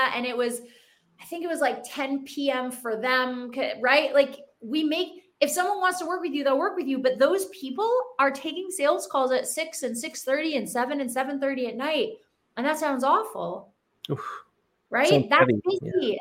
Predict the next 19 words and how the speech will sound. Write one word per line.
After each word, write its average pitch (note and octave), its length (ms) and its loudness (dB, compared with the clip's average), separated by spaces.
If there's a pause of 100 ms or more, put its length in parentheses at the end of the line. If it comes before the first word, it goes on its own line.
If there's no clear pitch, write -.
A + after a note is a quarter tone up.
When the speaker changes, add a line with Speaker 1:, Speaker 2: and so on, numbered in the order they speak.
(200)
Speaker 1:
That's D4+ 240 2
so D#4+ 300 4
busy. C#4 600 -2 (400)
Speaker 2:
Yeah. B3+ 300 4
Speaker 1:
Um, B3 260 -6 (400)
so C#4+ 200 0
yeah, D#4+ 340 4
another C#4+ 360 -2
great D#4 200 -4
example. C#4+ 440 0
That's, - 260 0 (100)
again, A#3+ 400 2
not A#3+ 300 -2
to D4 140 -4
say, C#4 280 -2
a B3+ 60 0
sales D#4+ 460 2
call A#3+ 600 2
is, B3 160 2